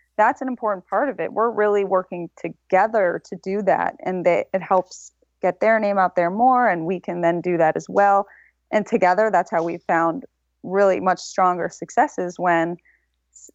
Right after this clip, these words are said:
the artist is also really working in that way to expose who they are and, you know, say, "Here's how my process exists and what happens." They get people to follow and really like it because, like you said, they're just so curious to find out what's happening. They kind of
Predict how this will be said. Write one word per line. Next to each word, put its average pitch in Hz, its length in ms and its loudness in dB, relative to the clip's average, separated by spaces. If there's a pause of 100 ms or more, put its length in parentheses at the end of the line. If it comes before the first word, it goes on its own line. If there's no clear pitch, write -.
the 202 120 2
artist 208 400 2
is 175 180 -10
also 185 640 0
really 185 600 0
working 175 500 0
in 170 100 -2
that 160 180 0
way 170 160 2
to 170 120 2
expose 175 480 0
who 175 100 -2
they 170 180 2
are 175 420 2
and, 165 260 -6
you - 100 -8
know, - 200 -8
say, 175 440 0
"Here's 170 240 -2
how 160 400 -2 (180)
my 175 140 0
process 196 840 -2 (160)
exists 202 680 0
and 175 160 -2
what 170 140 2
happens." 185 600 -2 (340)
They 247 100 2
get 285 180 0
people 269 220 0
to 277 80 0
follow 254 400 2
and 208 100 -4
really 208 220 2
like 165 400 -2
it 214 180 -2
because, 190 420 -4
like 190 220 2
you 196 100 -4
said, 220 220 0
they're 170 120 2
just 185 240 -2
so 311 160 2 (320)
curious 220 600 2
to 180 100 -2
find 185 300 0
out 180 140 2
what's 170 180 -4
happening. 220 380 -2
They 180 140 -2
kind 190 300 -4
of 175 180 0